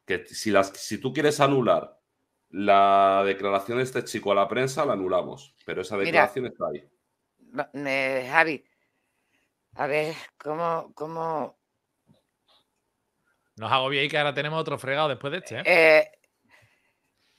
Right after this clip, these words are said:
Speaker 2: el juicio, eh, ha empezado ahora, ¿no? Empezó la semana pasada y hoy. Eh, dentro de tres meses tendremos el,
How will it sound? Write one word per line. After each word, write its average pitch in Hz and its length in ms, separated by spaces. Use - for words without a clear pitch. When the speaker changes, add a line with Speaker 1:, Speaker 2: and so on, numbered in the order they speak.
Speaker 2:
el 160 160
juicio, 240 420
eh, 151 360
ha 147 160
empezado 170 540
ahora, 113 400
¿no? 220 240
Empezó 117 420
la 135 60
semana 147 260
pasada 202 600
y 127 460
hoy. 123 280
Eh, 131 1000
dentro 135 320
de 156 120
tres 151 220
meses 170 320
tendremos 139 920
el, 123 800